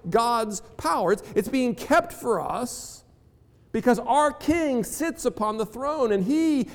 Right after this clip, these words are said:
has subdued his enemies and he will establish his kingdom. Our inheritance is not threatened. It cannot be touched by thieves. It cannot be destroyed by moths or,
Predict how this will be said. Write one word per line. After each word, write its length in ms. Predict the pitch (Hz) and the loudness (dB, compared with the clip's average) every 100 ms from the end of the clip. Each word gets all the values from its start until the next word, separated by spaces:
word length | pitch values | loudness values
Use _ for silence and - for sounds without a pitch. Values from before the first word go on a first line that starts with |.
| - | 0
has 140 | 220 | 0
subdued 680 | - 214 170 277 330 311 226 | 0 -4 -2 0 4 4 6
his 180 | 196 196 | 4 2
enemies 540 | 240 311 339 240 180 - - | -4 -4 -2 -2 -4 -8 -4
and 140 | 208 | 0
he 180 | 196 285 | 2 2
will 480 | 226 269 339 339 254 | 2 0 0 2 2
establish 640 | 196 - 269 294 262 220 | 0 -2 -2 0 0 -2
his 180 | 202 - | -6 -10
kingdom. 640 | - 277 330 247 185 135 - - _ _ _ _ - _ _ | -10 -10 -6 -6 -6 -10 -12 -20 _ _ _ _ -20 _ _
Our 300 | - 285 311 | 2 6 8
inheritance 640 | 294 233 285 285 262 233 | 8 6 6 4 2 -2
is 200 | 240 214 | -2 0
not 600 | 180 208 277 302 285 - | 2 2 2 0 -2 -12
threatened. 720 | - - 269 285 269 208 165 - - | -20 -6 -2 -2 -4 -4 -4 -8 -10
It 120 | 202 | -10
cannot 320 | - 277 302 269 | 0 4 4 4
be 120 | 254 | -2
touched 420 | - 202 - 190 | 2 2 0 -2
by 140 | 226 | 0
thieves. 440 | 220 262 285 285 196 | 0 -2 -4 -2 -2
It 120 | 233 | -4
cannot 280 | 233 294 269 | -2 -2 -2
be 80 | 254 | -4
destroyed 640 | 220 - - 262 285 277 | -6 -10 -6 2 4 6
by 120 | 226 | 4
moths 560 | 208 220 269 294 247 | 0 -2 0 0 0
or, 100 | 170 | -2